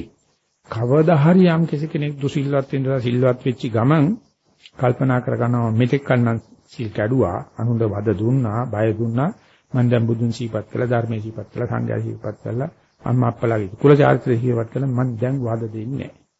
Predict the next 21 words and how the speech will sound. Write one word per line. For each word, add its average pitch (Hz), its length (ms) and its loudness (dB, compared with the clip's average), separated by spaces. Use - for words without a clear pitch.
බය 120 200 0
දෙන්නේ 117 300 -2
නැහැ 131 220 2
කියලා 147 340 0
පුදුම 127 300 -4
අභයක් 131 440 -4
එනවා. - 260 -18
ඒ - 120 4
වගේම 190 320 8
පරානුවාද 202 640 8
බය 131 260 4
කියලා 117 400 -2
කොච්චර - 640 2
අපරාධකාරයෙක් 131 920 2
වුණත් 135 320 2
කවදා 170 640 4
හරි 208 220 10
හොඳ 180 220 8
වෙච්ච 165 260 2
ගමන් 151 340 2
අනු 135 220 2